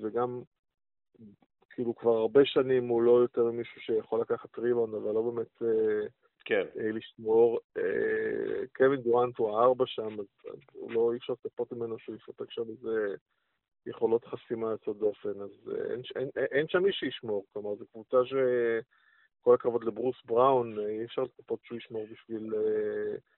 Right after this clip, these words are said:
Speaker 2: הנץ,
Speaker 1: אה, בשביל
Speaker 2: ה-,
Speaker 1: כולם.
Speaker 2: הנץ מאפשרת בעצם נגדה, בכל המשחקים עם הרדן, היא מאפשרת נגדה מאה עשרים וחמש נקודות למשחק.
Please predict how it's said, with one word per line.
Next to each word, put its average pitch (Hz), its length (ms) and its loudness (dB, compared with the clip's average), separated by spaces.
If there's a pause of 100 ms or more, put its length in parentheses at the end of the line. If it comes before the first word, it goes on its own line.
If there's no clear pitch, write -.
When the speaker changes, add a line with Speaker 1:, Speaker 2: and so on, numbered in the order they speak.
(220)
Speaker 2:
הנץ, 147 320 2
Speaker 1:
אה, 107 240 -6 (240)
בשביל 117 200 -4
Speaker 2:
ה-, - 100 -6
Speaker 1:
כולם. 110 180 -2
Speaker 2:
הנץ 165 240 2 (640)
מאפשרת 143 800 -2
בעצם 123 640 -4 (240)
נגדה, 107 560 -4
בכל 98 280 -4
המשחקים 117 600 -8
עם 104 200 -8
הרדן, 104 520 -4
היא 90 80 -12
מאפשרת 113 600 -6
נגדה 98 300 -8
מאה 110 200 -6
עשרים 104 240 -12
וחמש 98 340 -12
נקודות 90 340 -12
למשחק. - 380 -16